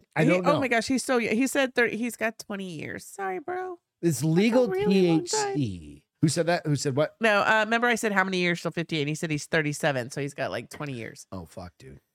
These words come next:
Speaker 2: Uh, if I could
Speaker 1: You're good.
Speaker 2: retire at fifty-eight, I have five.
Speaker 1: But you know what, uh, Matt,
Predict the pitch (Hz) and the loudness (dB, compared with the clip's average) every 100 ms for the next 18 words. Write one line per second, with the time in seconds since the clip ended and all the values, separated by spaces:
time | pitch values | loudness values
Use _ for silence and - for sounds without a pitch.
0 | _ _ _ _ - 240 220 226 233 269 | _ _ _ _ -12 -8 -4 -4 0 2
1 | 254 294 339 311 220 240 240 254 262 247 | 2 2 0 0 4 4 4 4 2 0
2 | 240 254 - 214 208 214 190 190 165 - | -2 -6 -2 0 2 0 -2 -2 -4 -8
3 | - 185 151 - 113 - - _ _ _ | -2 0 0 -4 -14 -16 -20 _ _ _
4 | _ _ _ _ - 226 220 208 196 180 | _ _ _ _ 2 4 6 6 6 4
5 | 190 - - 175 - 185 160 143 156 165 | 2 -6 -14 -14 -2 2 2 4 2 2